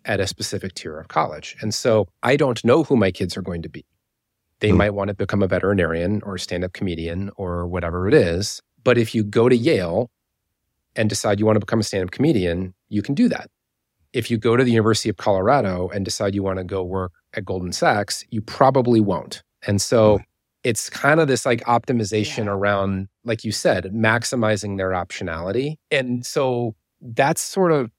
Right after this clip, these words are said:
Speaker 1: where I'm at right now. But there's still a ton of questions. And, it, and, and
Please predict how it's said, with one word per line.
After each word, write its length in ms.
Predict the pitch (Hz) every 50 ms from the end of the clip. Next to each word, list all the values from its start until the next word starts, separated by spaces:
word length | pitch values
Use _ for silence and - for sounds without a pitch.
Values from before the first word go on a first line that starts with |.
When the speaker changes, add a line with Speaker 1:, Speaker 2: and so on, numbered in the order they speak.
| _
Speaker 1:
where 240 | - 123 120 113 110
I'm 140 | 110 107 110
at 180 | 110 117 113
right 260 | 107 101 104 104 98 92
now. 500 | 95 90 87 90 98 113 135 160 175 -
But 560 | - 202 226 190 135 131 127 - - - - - _ _ _ _ _ _ _ _ _ _ _ -
there's 140 | - 143 -
still 240 | - - 160 160 160
a 20 |
ton 200 | 143 - - 143
of 60 | 131 113
questions. 600 | - 147 185 - - - 143 - - - - _
And, 160 | - 120 113 117
it, 80 | 117 104
and, 80 | 95 143
and 140 | 135 127